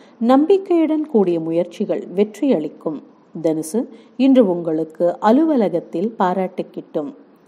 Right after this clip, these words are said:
மகரம், செய்யும் செயல்களில் ஆர்வம் உண்டாகும். மீனம், இன்று உங்களுக்கு வெற்றிகரமான நாள். கும்பம்,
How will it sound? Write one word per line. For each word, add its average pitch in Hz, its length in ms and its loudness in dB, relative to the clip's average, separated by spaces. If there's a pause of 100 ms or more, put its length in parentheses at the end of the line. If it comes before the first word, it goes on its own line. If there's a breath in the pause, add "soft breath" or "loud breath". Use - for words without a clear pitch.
(160)
மகரம், 240 440 0 (300 loud breath)
செய்யும் 349 520 4
செயல்களில் 190 880 -2
ஆர்வம் 240 540 2
உண்டாகும். 151 540 -6 (560)
மீனம், 220 420 2 (840 soft breath)
இன்று 285 380 4
உங்களுக்கு 175 600 0
வெற்றிகரமான 208 840 2
நாள். 143 320 -8 (400)
கும்பம், 170 440 -2